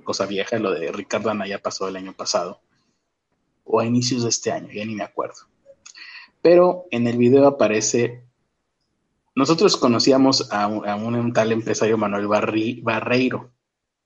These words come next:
vinculado con Anaya por lavado de dinero para la campaña na-, de Anaya. De esto viene el video que recordamos que sacó la P G R,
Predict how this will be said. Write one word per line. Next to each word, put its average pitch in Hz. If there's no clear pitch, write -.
vinculado 107
con 110
Anaya 117
por 110
lavado 95
de 76
dinero -
para 120
la 113
campaña 95
na-, 101
de 117
Anaya. 135
De 107
esto 139
viene 120
el 104
video 107
que 104
recordamos 107
que 104
sacó -
la 110
P 110
G 123
R, 120